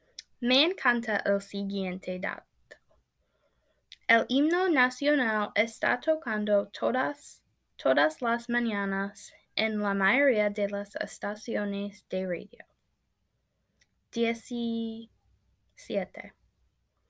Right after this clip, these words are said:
Pura vida es más que una expresión. Es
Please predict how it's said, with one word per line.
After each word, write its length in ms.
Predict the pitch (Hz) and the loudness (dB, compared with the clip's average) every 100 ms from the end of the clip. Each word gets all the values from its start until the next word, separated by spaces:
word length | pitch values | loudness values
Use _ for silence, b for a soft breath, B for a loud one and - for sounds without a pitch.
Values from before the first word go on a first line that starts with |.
| - B B B | -20 B B B
Pura 300 | - 320 381 | 4 6 6
vida 340 | 311 262 262 - | 4 4 4 4
es 200 | 214 226 | -2 -2
más 340 | 226 220 254 | 2 2 2
que 280 | - 262 247 | -6 -6 -4
una 300 | - 220 220 - | -4 -4 -4 -6
expresión. 1000 | 214 - 220 214 - 208 185 - 202 - _ _ B B B _ | -10 -6 -4 -4 -4 -6 -6 -8 -16 -20 _ _ B B B _
Es 180 | 233 233 | 4 4